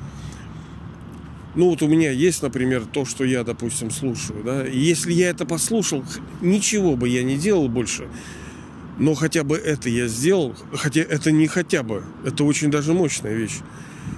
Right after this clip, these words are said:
то я могу сказать, что я satisfied. Ну,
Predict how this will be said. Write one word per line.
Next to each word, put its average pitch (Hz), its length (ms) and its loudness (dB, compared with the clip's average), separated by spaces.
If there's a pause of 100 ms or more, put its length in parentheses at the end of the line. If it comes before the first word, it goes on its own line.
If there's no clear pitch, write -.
(140)
то 139 200 2
я 147 200 2
могу 139 420 0
сказать, 131 380 -2
что 127 160 -2
я 131 120 2
satisfied. 123 680 -4 (320)
Ну, 165 240 -2